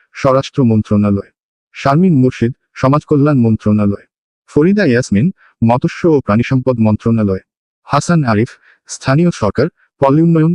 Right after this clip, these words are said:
ও সমবায় মন্ত্রণালয়। ডক্টর আসিফ নজরুল, আইন,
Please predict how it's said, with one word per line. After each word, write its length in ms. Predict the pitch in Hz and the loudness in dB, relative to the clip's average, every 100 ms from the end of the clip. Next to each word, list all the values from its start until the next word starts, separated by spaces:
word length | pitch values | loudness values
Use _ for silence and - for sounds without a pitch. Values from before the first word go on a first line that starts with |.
| - | -2
ও 60 | 139 | -2
সমবায় 420 | - 120 123 143 | 0 0 0 0
মন্ত্রণালয়। 640 | 127 120 123 113 104 - _ _ _ _ - | 0 0 0 0 -2 -6 _ _ _ _ -4
ডক্টর 340 | 120 - 170 143 | -4 0 -2 0
আসিফ 240 | 135 180 - | -2 -2 0
নজরুল, 340 | 98 87 101 156 - _ _ | -2 0 -2 -4 -10 _ _
আইন, 240 | 117 113 | -2 0